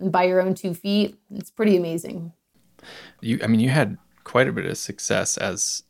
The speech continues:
Speaker 2: as an ultra runner as well, or in a, in a tr-, competitive trail runner after, after college. Can you chat a little bit about that?
Speaker 1: Sure. You know, so it started with shorter distance races.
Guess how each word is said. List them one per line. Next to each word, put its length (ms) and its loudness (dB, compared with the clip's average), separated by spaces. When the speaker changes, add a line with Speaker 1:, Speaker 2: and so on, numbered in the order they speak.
Speaker 2:
as 140 -2
an 120 -6
ultra 280 -2
runner 320 -4
as 140 -6
well, 260 2
or 100 -2
in 180 -4
a, 160 -6
in 120 -2
a 40 -4
tr-, 180 -8
competitive 540 -2
trail 240 0
runner 500 -6
after, 540 -6
after 280 -2
college. 540 -2
Can 160 0
you 100 0
chat 340 -4
a 40 -2
little 160 -2
bit 100 -6
about 280 -8
that? 280 -6
Speaker 1:
Sure. 280 4
You 180 4
know, 160 6
so 220 6
it 120 4
started 400 4
with 120 0
shorter 380 6
distance 520 2
races. 640 4